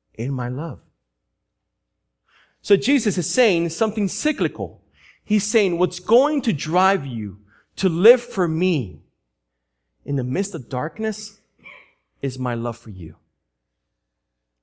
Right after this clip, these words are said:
And what's going to, to, as you experience my love for you, this is gonna drive you to wanna live for me and follow me in my commandments.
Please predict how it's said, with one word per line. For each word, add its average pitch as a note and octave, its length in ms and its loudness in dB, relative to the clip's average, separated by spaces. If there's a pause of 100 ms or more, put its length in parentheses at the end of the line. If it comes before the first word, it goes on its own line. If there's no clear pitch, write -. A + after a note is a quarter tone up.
(480)
And E3+ 140 2
what's F3 180 0
going B3+ 340 4
to, A3 320 0 (220)
to, A#3 320 2
as F3+ 220 2
you G3 100 4
experience A3+ 680 0
my F3+ 120 2
love G#3 260 4
for G#3 120 -4
you, G#3 420 0 (240)
this C4+ 180 2
is D4 100 -2
gonna B3 220 2
drive D#3+ 480 0
you D4 280 0 (1000)
to F#3 100 -6
wanna F3+ 240 2
live F#3 320 2
for D3+ 100 -4
me A#2+ 400 -2 (160)
and C#3 160 -4
follow F3+ 420 0
me A2 360 -4 (120)
in C3 120 -4
my C3 80 -2
commandments. C#3 840 -8